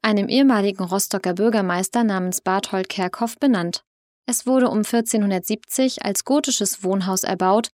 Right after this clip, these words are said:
und symbolisierte den Wohlstand seiner ehemaligen Besitzer. Die Familie lebte über hundertfünfundzwanzig Jahre in diesem Haus. Die Kerkhoffs hatten als Bürgermeister und Ratsherren starken Einfluss auf das politische Geschehen der Stadt.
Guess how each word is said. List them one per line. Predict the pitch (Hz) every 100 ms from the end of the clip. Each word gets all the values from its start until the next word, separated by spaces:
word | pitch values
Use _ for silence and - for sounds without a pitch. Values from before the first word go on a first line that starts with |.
| _
und | 294 285
symbolisierte | 254 208 196 190 185 202 214
den | 185 175
Wohlstand | 185 226 - 226 226
seiner | 196 185 -
ehemaligen | 185 185 185 190 214
Besitzer. | 240 220 190 - 170 180 _ _ _ _ -
Die | 233
Familie | 220 202 226 277 277
lebte | 214 226 -
über | 214 208 208
hundertfünfundzwanzig | 226 269 262 233 214 208 202 202 196 -
Jahre | 180 180 214
in | 214
diesem | 226 233 247
Haus. | 190 180 175 - _ _ _ -
Die | -
Kerkhoffs | - 202 196 254 - -
hatten | 226 214 208
als | 175 -
Bürgermeister | - 262 196 180 180 185 226 190
und | 185
Ratsherren | 175 180 - 220 214 240
starken | - 226 247 254
Einfluss | 190 202 233 - 190
auf | - 185
das | 190 -
politische | - 202 226 262 226
Geschehen | 202 196 190 190
der | 208 240
Stadt. | - 175 -